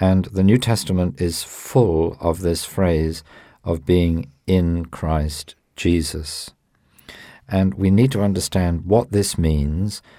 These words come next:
and how it is to have practical implications in our lives. Um, of course, it's the outworking of what Jesus promised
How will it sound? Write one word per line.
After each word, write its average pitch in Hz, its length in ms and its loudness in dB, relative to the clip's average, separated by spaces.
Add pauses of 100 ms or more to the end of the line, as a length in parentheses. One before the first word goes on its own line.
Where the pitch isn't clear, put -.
(160)
and 87 220 -2
how 113 220 2
it 101 180 0
is 92 100 -2
to 92 100 -8
have 87 380 -4
practical 92 680 -4
implications 87 1000 -4 (120)
in 82 160 0
our 80 180 -2
lives. 85 720 -4 (1900)
Um, 92 480 -2 (1000)
of - 160 -4
course, 120 460 2
it's - 440 -4
the 98 240 4
outworking 110 680 2
of 92 160 -2
what 98 220 2
Jesus 101 520 2
promised - 760 -2